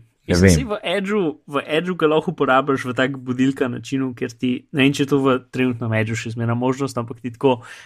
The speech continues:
Speaker 2: na robu pokaže uro. A veš, kakor če imaš na omarici, pa je telefon pač položen,
Speaker 1: Ja.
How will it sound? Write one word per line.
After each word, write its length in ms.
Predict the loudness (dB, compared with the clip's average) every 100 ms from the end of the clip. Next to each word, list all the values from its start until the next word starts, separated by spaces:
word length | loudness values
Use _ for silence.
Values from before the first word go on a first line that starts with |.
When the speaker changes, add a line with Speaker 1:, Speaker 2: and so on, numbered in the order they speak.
| -20 _
Speaker 2:
na 220 | 0 4
robu 300 | 6 6 2
pokaže 500 | -2 2 4 4 -2
uro. 360 | -4 -2 -4 -4 _ _
A 160 | -8 -6
veš, 140 | -6
kakor 200 | -4 -4
če 140 | -2
imaš 220 | -2 -2 -2
na 80 |
omarici, 440 | 0 2 2 0 -4
pa 140 | -2
je 80 | -2
telefon 340 | -2 -2 -4 -2
pač 180 | -6
položen, 640 | -4 -4 0 2 0 -2 -10 _ _
Speaker 1:
Ja. 200 | 0 0